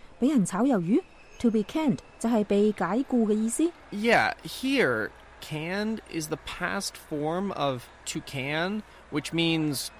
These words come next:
Speaker 2: to put something in a can, or slang for to throw something in the trash can.
Speaker 1: 哦，呢度 canned 就係將一啲嘢抌入垃圾桶，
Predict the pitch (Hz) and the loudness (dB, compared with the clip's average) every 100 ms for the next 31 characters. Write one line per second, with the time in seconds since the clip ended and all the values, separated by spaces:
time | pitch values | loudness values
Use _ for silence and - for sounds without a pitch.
0 | - - - 214 - 180 - 143 139 220 | -14 -10 0 0 2 -2 -2 -6 -2 0
1 | 233 - 135 110 104 107 127 - - - | 0 -2 -6 -4 -4 -6 -8 -12 -20 -20
2 | - - 165 156 147 143 - - - 175 | -20 -4 0 2 0 -2 -6 -6 -2 0
3 | 190 208 165 139 123 113 113 - - - | 0 0 -4 -2 0 0 -2 -8 -10 -6
4 | 143 - - 147 175 180 147 127 117 120 | -6 -6 -4 4 4 4 0 -4 -4 -4
5 | 113 127 110 - 160 170 165 - 92 - | -4 -6 -6 -4 0 2 0 -6 -10 -10
6 | - - - - 214 254 196 254 240 170 | -12 -20 -20 -2 2 4 4 2 2 0
7 | - - - 269 185 - - - - 226 | -2 -20 -2 0 0 -2 -12 -8 -2 0
8 | 202 277 294 294 311 285 214 190 175 202 | 2 2 2 2 0 2 2 2 2 4
9 | 233 - 170 - 190 - 170 | 4 2 -6 -4 -6 -2 2